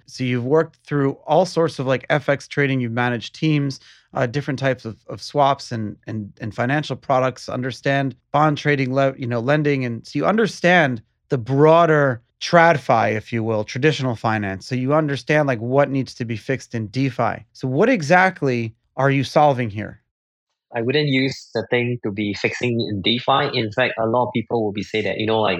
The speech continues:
Speaker 2: uh, you are actually
Speaker 1: Interesting.
Speaker 2: using DeFi to fix TradFi. So I'll, I, I think, uh, either ways, if you look at it, uh, we are working towards a conversion, convergence, right? DeFi versus TradFi. We are all trying to find a best way,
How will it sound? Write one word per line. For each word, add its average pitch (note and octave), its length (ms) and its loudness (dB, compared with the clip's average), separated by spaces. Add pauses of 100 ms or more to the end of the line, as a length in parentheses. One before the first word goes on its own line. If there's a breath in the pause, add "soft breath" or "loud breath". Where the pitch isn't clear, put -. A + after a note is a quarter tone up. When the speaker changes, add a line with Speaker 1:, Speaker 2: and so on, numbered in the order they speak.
(140)
Speaker 2:
uh, G2 100 -4
you G2+ 180 -2
are - 40 0
actually - 260 0
Speaker 1:
Interesting. A2 340 -2
Speaker 2:
using B2 200 -4
DeFi D3+ 220 -2
to G2 180 -4
fix - 240 -4 (140)
TradFi. G2+ 400 0 (300 loud breath)
So D3 200 2
I'll, C#3 320 2 (120)
I, C#3 80 4 (100)
I - 60 2
think, D#3+ 240 2
uh, C3 340 2 (100)
either D#3 220 2
ways, E3 260 -2
if B2 140 -6
you A#2 120 -2
look A2 180 -2
at G2+ 100 2
it, G#2 200 -2
uh, G2+ 440 0
we G#2 80 -4
are G#2 100 -2
working G#2+ 480 -6
towards G#2+ 300 -2
a G#2 60 -6
conversion, G2 680 -4
convergence, A2 640 0
right? F2+ 240 -2
DeFi G#2 560 0
versus F#2+ 320 -4
TradFi. F#2+ 400 0
We G#2+ 80 2
are G#2 100 2
all C3 200 2
trying A#2+ 280 -2
to A2 100 -4
find A2 340 -2 (220)
a D3 80 0
best E3+ 260 0
way, D3 400 2